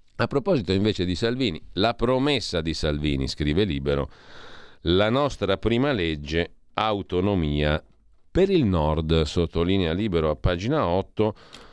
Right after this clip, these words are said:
il leader del Carroccio in Veneto, governatore Zaia, quattrocento sindaci, "ci aspetta una crisi tremenda e il centrosinistra lavora per peggiorare le cose", ha detto Salvini. "L'Europa ha imposto sanzioni, stanno funzionando? No.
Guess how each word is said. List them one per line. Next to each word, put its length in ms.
il 140
leader 220
del 160
Carroccio 380
in 100
Veneto, 560
governatore 560
Zaia, 260
quattrocento 580
sindaci, 560
"ci 100
aspetta 380
una 160
crisi 460
tremenda 640
e 60
il 60
centrosinistra 880
lavora 440
per 200
peggiorare 460
le 160
cose", 420
ha 80
detto 280
Salvini. 460
"L'Europa 480
ha 80
imposto 440
sanzioni, 520
stanno 260
funzionando? 640
No. 240